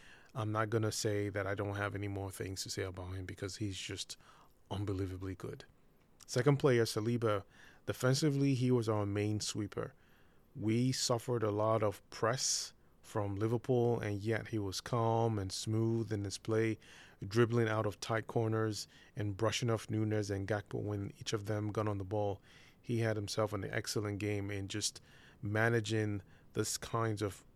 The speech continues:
situation in Anfield. And remember, we didn't have Saliba last season when we were at Anfield, and this is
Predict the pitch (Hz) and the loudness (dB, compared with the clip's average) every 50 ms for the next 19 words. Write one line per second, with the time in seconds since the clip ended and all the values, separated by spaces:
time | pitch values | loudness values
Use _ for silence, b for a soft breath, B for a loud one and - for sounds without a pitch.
0 | - - - - - 117 - - - 107 110 - - 110 101 98 101 101 110 110 | -18 -12 -8 -6 -4 -4 -4 -2 -2 -2 0 0 -2 -2 -2 -2 -4 -4 -2 -2
1 | 110 110 - - 104 98 95 101 104 107 104 104 104 107 107 110 113 113 107 110 | -2 -2 0 0 0 0 0 0 -2 -2 -2 -2 -2 -2 0 0 0 0 0 0
2 | 107 104 104 113 117 117 110 113 107 104 98 - 107 104 101 98 98 - - B | 0 0 0 0 0 0 0 -2 -2 -2 -2 -4 -2 -2 -2 -4 -4 -8 -12 B
3 | B B B B B B B B B - - 110 101 107 101 98 104 104 104 98 | B B B B B B B B B -4 -2 0 0 0 0 2 2 2 2 2
4 | 98 101 104 104 101 98 - - 110 104 101 107 101 101 98 101 104 104 98 95 | 0 0 0 0 0 0 0 0 0 -2 -2 -2 -2 -2 -2 -2 -2 -2 -2 -4
5 | 95 - - 101 95 95 - - 104 98 98 98 98 98 95 92 - 107 - - | -4 -4 -6 -6 -8 -6 -4 -4 -2 -2 -2 -4 -6 -8 -8 -6 -6 -6 -4 -4
6 | 107 98 95 - | -6 -8 -8 -10